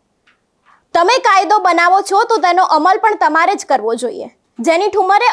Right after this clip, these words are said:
અનેક પ્રહારો કર્યા અને જેની ઠુમ્મરે એક વાતનો ખુલાસો કર્યો કે અમરેલીના લાઠી રોડ ઉપર આવેલા વિશ્વાસ કોમ્પ્લેક્સમાં દુષ્કર્મ અને વેશ્યાવૃત્તિ પ્રવૃત્તિમાં ભાજપના નેતાઓ જોડાયેલા છે.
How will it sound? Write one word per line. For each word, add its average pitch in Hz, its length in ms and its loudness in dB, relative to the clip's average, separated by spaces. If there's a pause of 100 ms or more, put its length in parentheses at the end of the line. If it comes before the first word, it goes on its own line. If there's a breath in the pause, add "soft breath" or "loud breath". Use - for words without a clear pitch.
અનેક 415 340 0
પ્રહારો 370 420 2
કર્યા 208 320 -6 (400 soft breath)
અને 220 180 2
જેની 359 320 2
ઠુમ્મરે 453 400 2
એક 392 160 -2 (140)
વાતનો 349 460 0
ખુલાસો 359 480 0
કર્યો - 280 -10 (360 soft breath)
કે 415 80 2
અમરેલીના 427 720 2
લાઠી 294 500 0 (200)
રોડ 339 280 0
ઉપર 359 260 -2
આવેલા 302 520 2
વિશ્વાસ 320 580 -2 (140)
કોમ્પ્લેક્સમાં 359 680 -2
દુષ્કર્મ 359 520 -2
અને 427 200 0 (120)
વેશ્યાવૃત્તિ 370 840 -2
પ્રવૃત્તિમાં 339 800 -2 (280 loud breath)
ભાજપના 381 720 2
નેતાઓ 370 420 0
જોડાયેલા 202 500 -2
છે. - 140 -18